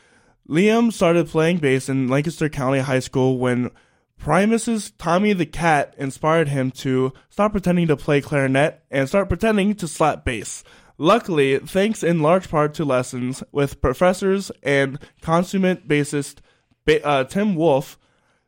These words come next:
Liam learned to tastefully play any genre at least well enough to not get fired. This has led him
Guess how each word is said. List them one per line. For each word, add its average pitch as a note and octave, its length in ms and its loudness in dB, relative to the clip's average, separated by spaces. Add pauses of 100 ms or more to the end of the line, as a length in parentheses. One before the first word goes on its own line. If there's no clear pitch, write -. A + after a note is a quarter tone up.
Liam G3 400 2
learned D#3+ 300 0
to C#3 300 -2
tastefully G3+ 520 0
play C#3 500 2
any G3+ 240 2
genre C#3 460 0
at B2 160 -2
least B2 320 -6
well C#3+ 220 2
enough C3+ 400 -2 (100)
to - 80 -6
not A#2+ 160 -2
get - 140 -14
fired. D#2 480 -10 (760)
This G#3+ 200 0
has G3 180 0
led F3+ 160 4
him E3+ 340 0